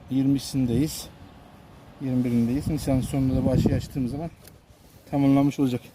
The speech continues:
Ne yaptık? Fıstık çamına limon servisi aşıladık. Kalemimizi hazırladıktan sonra normal tek göz aşısı gibi yuva açarak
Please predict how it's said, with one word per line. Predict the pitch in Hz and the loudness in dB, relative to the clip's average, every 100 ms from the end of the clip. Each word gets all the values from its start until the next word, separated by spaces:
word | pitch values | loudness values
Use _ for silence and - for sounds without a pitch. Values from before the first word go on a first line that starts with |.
| - - - | -20 -20 -4
Ne | 175 | 4
yaptık? | 202 190 - 202 - - - - - - - - - - - - - - - - - - - - - - | 4 4 0 -4 -6 -20 -20 -20 -20 -20 -20 -20 -20 -20 -20 -20 -20 -20 -20 -20 -20 -20 -20 -20 -12 -2
Fıstık | 185 - 190 | 0 0 2
çamına | - 185 165 170 185 - | 4 4 6 4 2 -2
limon | 175 175 180 | -4 0 0
servisi | - 175 170 170 160 | 2 2 2 0 0
aşıladık. | 139 - 123 151 170 - - - - - - - - - - - - | -2 -2 -2 0 -2 -4 -20 -20 -20 -20 -20 -20 -20 -20 -20 -20 2
Kalemimizi | 170 170 175 180 175 180 175 - - - | 4 6 4 2 2 0 0 -2 -16 -6
hazırladıktan | 170 165 165 165 170 175 | -2 2 2 0 -2 -4
sonra | 170 147 139 160 170 - _ _ - - - | -2 -2 0 0 -2 -8 _ _ -20 -14 0
normal | 160 160 160 | 4 4 2
tek | - 160 | 2 2
göz | 156 156 | 2 2
aşısı | 151 - 151 | 0 -2 -2
gibi | 151 151 147 - - - - - - | 2 2 0 -4 -20 -20 -20 -20 -4
yuva | 156 147 | 2 4
açarak | 151 - 143 135 | 2 0 -2 -2